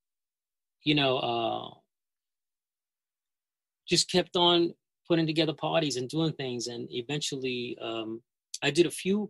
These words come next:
parties with Gungi. We d-, we did a handful of parties together. And then I, I went and, uh, tried to do this party at a, a club in, on street called Zariga in the Bronx. And that club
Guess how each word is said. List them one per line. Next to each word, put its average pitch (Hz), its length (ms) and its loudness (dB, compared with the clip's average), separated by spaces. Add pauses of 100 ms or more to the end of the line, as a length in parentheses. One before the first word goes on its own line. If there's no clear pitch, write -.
parties 151 400 -4
with 160 160 -2
Gungi. 120 400 -2
We 123 160 -4
d-, 117 120 -8
we 135 80 -4
did 139 120 -4
a 127 60 -6
handful 139 420 -8
of 123 100 -12
parties 117 340 -8
together. 117 360 -10 (580)
And 131 160 -4
then 143 200 -4
I, 139 220 -2
I 131 380 -2
went 143 400 -6
and, 131 280 -4
uh, 131 280 -8
tried 143 240 -6
to 135 60 -6
do 139 160 -6
this 135 160 -4
party 135 580 -2
at 120 220 -6
a, 120 280 -6 (120)
a 127 140 -4
club 139 280 -6
in, 135 160 -4 (400)
on 120 380 -8 (600)
street 175 240 6
called 156 180 0
Zariga 127 600 0
in 113 80 -6
the 117 60 -8
Bronx. - 580 -10 (640)
And 131 300 -2
that 131 260 -4
club 147 480 -2